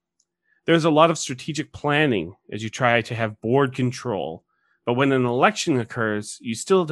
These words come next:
need to have the support of the four diverse immigrant populations, English, German,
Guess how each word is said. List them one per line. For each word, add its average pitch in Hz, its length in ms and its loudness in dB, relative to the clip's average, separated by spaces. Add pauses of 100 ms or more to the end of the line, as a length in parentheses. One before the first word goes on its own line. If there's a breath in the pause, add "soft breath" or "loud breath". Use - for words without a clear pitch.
(160)
need 151 200 2
to 131 60 -8
have 143 220 -4
the 127 80 -6
support 135 640 -2 (320 soft breath)
of 123 140 -2
the 123 80 -6
four 151 360 2
diverse 127 600 -4
immigrant 123 460 -6
populations, 131 920 -8 (380)
English, 107 560 -8 (160)
German, 101 460 -8